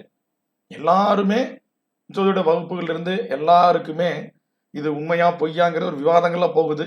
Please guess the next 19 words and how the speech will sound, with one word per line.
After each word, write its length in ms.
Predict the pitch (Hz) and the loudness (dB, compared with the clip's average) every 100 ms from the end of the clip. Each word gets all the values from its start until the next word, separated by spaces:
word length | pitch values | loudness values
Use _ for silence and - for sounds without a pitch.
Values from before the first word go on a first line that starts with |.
| - | -8
இருந்தாலும் 540 | 143 170 180 180 208 - | -8 0 4 4 0 -8
இது 140 | 165 170 | -10 -2
ஏகமானதாக 640 | 170 180 180 175 165 165 180 | 2 2 0 0 0 0 0
நிறைய 220 | 156 156 | 0 0
பேர் 180 | 180 175 | -2 -4
ஏத்துக்கிட்டு 460 | 151 156 151 156 196 - - _ _ _ - | -2 -2 -4 -2 0 0 -2 _ _ _ -8
இருக்கிறாங்க. 400 | 156 160 151 139 - | -2 2 2 0 -8
இது 160 | 135 135 | -8 -8
ஸ்ரீராமர் 600 | - 170 170 151 156 151 | -8 -2 -2 0 -4 0
ஜாதகம், 400 | 139 131 127 131 - _ _ _ _ - | 0 0 -4 -10 -16 _ _ _ _ -10
சரிங்களா? 380 | 139 147 160 143 - _ _ _ - | -8 -2 -2 -2 -8 _ _ _ -10
அப்ப 120 | 135 170 | -8 -6
இந்த 100 | 156 | -8
ஸ்ரீராமர் 440 | 156 190 196 196 180 | -4 0 0 2 0
ஜாதகத்தை 440 | 180 175 175 180 | 0 -2 0 0
வச்சுக்காம 680 | 156 131 170 - 180 180 196 147 | 0 -6 -8 0 0 0 -2 -2
யாரும் 340 | 135 160 160 139 | 0 0 -2 -6
எடுத்துக்க 280 | 147 147 | -8 -8
மாட்டாங்க. 360 | 151 135 127 | -8 -6 -6